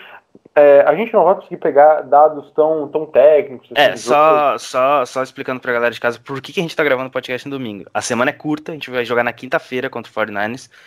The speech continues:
Speaker 2: então o Packers jogou hoje. Ah, não sei se vai descansar amanhã ou não, provavelmente vai, vai trabalhar mais em vídeo do que errou no jogo de hoje.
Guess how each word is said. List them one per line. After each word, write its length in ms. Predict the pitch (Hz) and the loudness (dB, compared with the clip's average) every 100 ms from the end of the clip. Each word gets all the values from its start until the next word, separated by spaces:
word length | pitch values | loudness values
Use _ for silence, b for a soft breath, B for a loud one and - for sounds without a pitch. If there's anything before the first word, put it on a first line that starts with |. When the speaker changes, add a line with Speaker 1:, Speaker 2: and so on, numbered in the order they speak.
| b | b
Speaker 2:
então 260 | 113 110 120 | -8 -2 -2
o 40 | |
Packers 340 | 110 120 113 107 | 0 -4 -4 -8
jogou 320 | 117 120 143 | -6 -2 0
hoje. 280 | 135 143 160 b b b b 113 | 0 -4 -12 b b b b 0
Ah, 280 | 120 117 - | 2 2 -2
não 140 | 147 | -10
sei 160 | 151 139 | -10 -6
se 80 | |
vai 80 | 127 | -4
descansar 420 | 117 - 110 120 | -4 -8 -6 -4
amanhã 280 | 117 110 110 | -4 -4 -4
ou 40 | 110 | -4
não, 180 | 117 | -4
provavelmente 460 | 143 117 120 120 120 | -4 -2 -2 -2 -2
vai, 160 | 117 110 | -2 -2
vai 140 | 113 | -4
trabalhar 300 | - 113 113 | -2 0 0
mais 180 | 113 110 | -2 -8
em 80 | 101 | -12
vídeo 320 | 113 127 110 | -12 -12 -14
do 80 | 104 | -10
que 100 | 117 | -6
errou 180 | 104 | -6
no 120 | 107 107 | -6 -8
jogo 180 | 107 | -10
de 80 | 107 | -4
hoje. 220 | 110 139 | -2 -2